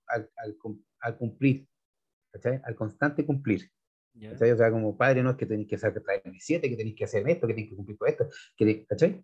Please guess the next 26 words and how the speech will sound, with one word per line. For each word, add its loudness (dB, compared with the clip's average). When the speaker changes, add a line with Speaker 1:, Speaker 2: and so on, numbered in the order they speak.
Speaker 1:
A 4
esa 4
constante 4
inflexibilidad. 4
Entonces, 6
eh, 6
ese 2
como 2
sentido -2
de 4
superación -4
que 4
de 6
repente 0
los, -4
algunos -2
padres 4
te -8
inyectan, -2
de 2
repente 4
también 2
puede 4
llegar 2
a 0
ser -4